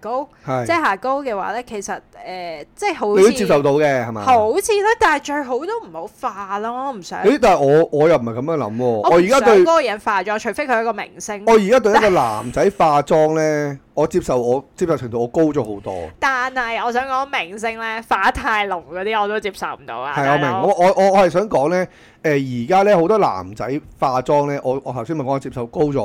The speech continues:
Speaker 2: 嘅。
Speaker 1: 係啊。
Speaker 2: 因為我咪話，誒，我之前有講過啦，我有啲同事都有化妝㗎嘛。
Speaker 1: 係。
Speaker 2: 咁我覺得係乜嘢啫？我覺得係乜嘢呢？只要你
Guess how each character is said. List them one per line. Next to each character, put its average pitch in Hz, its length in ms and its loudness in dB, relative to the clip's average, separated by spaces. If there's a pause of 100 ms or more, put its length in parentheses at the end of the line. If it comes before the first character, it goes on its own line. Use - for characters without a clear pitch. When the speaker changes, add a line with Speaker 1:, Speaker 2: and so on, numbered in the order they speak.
(120)
Speaker 2:
嘅。 95 140 -14
Speaker 1:
係 190 220 -6
啊。 180 200 -10
Speaker 2:
因 339 80 -4
為 294 180 2
我 139 220 0
咪 139 180 -2
話， 113 340 -2
誒， 120 260 -8
我 123 240 -4
之 208 160 -8
前 143 140 -8
有 107 100 -10
講 120 180 -6
過 127 120 -2
啦， 117 200 -2
我 123 100 -2
有 123 100 -2
啲 151 240 -6
同 95 300 -14
事 113 200 -14
都 113 80 -6
有 113 140 -4
化 101 220 -6
妝 104 300 -6
㗎 104 100 -14
嘛。 95 180 -8
Speaker 1:
係。 185 200 -12 (200)
Speaker 2:
咁 330 160 0
我 196 180 6
覺 175 420 0
得 196 80 0
係 131 200 -10
乜 127 120 -4
嘢 123 180 -6
啫？ 117 140 -6 (260)
我 131 200 -4
覺 175 60 -4
得 147 60 -2
係 131 40 -6
乜 135 120 -2
嘢 120 40 -2
呢？ 120 100 -4 (180)
只 202 100 0
要 214 100 4
你 170 80 2